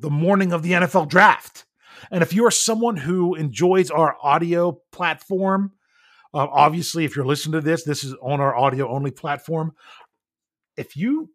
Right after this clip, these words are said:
want to, you could hear an awful lot of me, um, starting next Thursday, because not only will I be back with my Steelers Stat Geek, I'm gonna be bringing you breaking news podcasts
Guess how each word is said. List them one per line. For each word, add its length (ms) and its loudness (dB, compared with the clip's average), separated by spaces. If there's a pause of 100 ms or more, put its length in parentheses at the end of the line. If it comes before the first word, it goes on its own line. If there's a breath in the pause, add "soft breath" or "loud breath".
want 280 -6
to, 120 -4
you 220 -6
could 140 -4
hear 180 -4
an 80 0
awful 280 -2
lot 260 0
of 120 -4
me, 320 -12 (420 soft breath)
um, 420 2
starting 500 -2
next 260 -8
Thursday, 400 -10
because 300 -6
not 160 6
only 160 2
will 180 0
I 80 0
be 140 -4
back 280 0
with 140 -8
my 120 -4
Steelers 320 -8
Stat 340 -4
Geek, 280 -16 (460 loud breath)
I'm 180 -2
gonna 200 0
be 140 0
bringing 440 -2
you 140 -2
breaking 640 -6
news 200 -4
podcasts 1080 -8